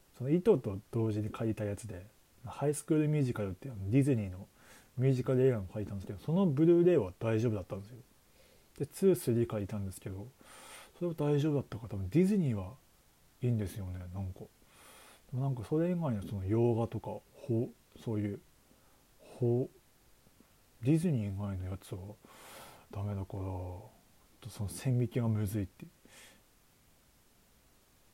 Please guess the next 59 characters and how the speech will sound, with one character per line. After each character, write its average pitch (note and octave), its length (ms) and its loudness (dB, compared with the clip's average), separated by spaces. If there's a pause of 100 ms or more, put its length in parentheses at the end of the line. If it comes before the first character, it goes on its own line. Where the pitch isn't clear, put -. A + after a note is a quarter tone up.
(220)
う。 - 0 -
で、 C3 60 -2
な C#3+ 100 -2
ん C3+ 60 -2
か、 G#2+ 80 -4 (520)
ま G2 60 -8
あ、 - 40 -10
こ - 140 -2
れ C#3 140 4
か C#3+ 100 -2
ら D3 100 0
も G#2 140 -2
多 G2+ 140 -2
分 G2 120 -4 (380)
ゲ B2 140 8
オ C#3 100 6
に A#2 60 0
は F2+ 100 -6
行 G2 140 -6
く - 100 -16
と B2 80 0
思 A#2 200 2
う - 20 0
ん F#2 120 -2
で、 F#2 160 -8 (760)
い A#2 40 -6
や、 G2+ 100 -4
ど C#3 160 2
う E3+ 60 -2
し D#3 80 -8
て G3+ 60 -4
も E3+ 160 0
こ B2 120 -2
れ A2+ 140 4
は A2+ 380 0 (520)
ブ B2+ 100 4
ル C3+ 80 8
ー - 20 8
レ C#3 100 10
イ - 40 6
で B2 80 2
見 G#2+ 140 0
た A#2+ 120 0
い A#2 40 2
っ - 20 2
て - 100 -8
言 G2 80 -4
っ - 40 -8
て A2+ 100 -8
も、 G2 280 -6 (1800)
な G#2 80 -8
ん - 40 -8
か - 180 -2
賭 - 20 -2
け F#3 140 4
で C3 80 6
す - 120 -6
よ F#2 120 -4
ね。 F#2+ 100 -8